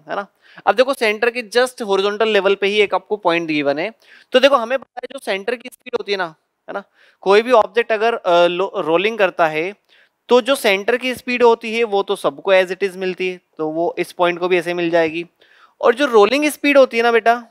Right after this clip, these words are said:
जो रोलिंग स्पीड होती है वो ऐसे, उसकी वजह से ओमेगा आर इधर मिलेगा। अब ओमेगा कितना है? टेन।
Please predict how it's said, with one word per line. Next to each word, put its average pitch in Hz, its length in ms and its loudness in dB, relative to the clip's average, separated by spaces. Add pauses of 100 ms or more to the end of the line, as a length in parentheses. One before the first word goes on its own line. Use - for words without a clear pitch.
जो 185 300 -2
रोलिंग 220 320 2
स्पीड 254 240 -4
होती 233 180 4
है 247 60 2
वो 262 440 0 (240)
ऐसे, 175 380 0 (380)
उसकी 247 320 -2
वजह 214 260 4
से 240 160 0
ओमेगा 202 480 2
आर 220 120 2
इधर 180 220 0
मिलेगा। 135 420 0 (440)
अब 202 160 0
ओमेगा 240 360 0
कितना 240 260 -6
है? 240 120 -4
टेन। 147 460 -4